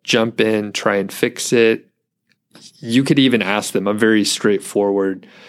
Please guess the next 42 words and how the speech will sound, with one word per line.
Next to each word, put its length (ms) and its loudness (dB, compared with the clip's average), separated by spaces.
just 260 -4
in 140 -2
a 80 2
general 400 0
sense. 420 0
So 320 2
I 160 -2
would 140 2
even 220 4
ask 320 -2
them, 240 0
like, 180 -8
"Hey, 320 0
if 160 -4
this 260 2
is 220 0
not, 680 -4
uh, 180 -4
appropriate, 840 0
then 440 0
we're 160 0
probably 300 0
not 140 -2
gonna 140 -2
be 120 2
able 160 2
to 60 -2
work 280 0
together. 380 2
But 140 -2
if 120 -4
you 80 0
guys 380 0
and 160 -8
gals 400 0
can 140 -10
go 420 0
and 120 -12
fix 320 -2
this 460 2
and 160 0
then 420 0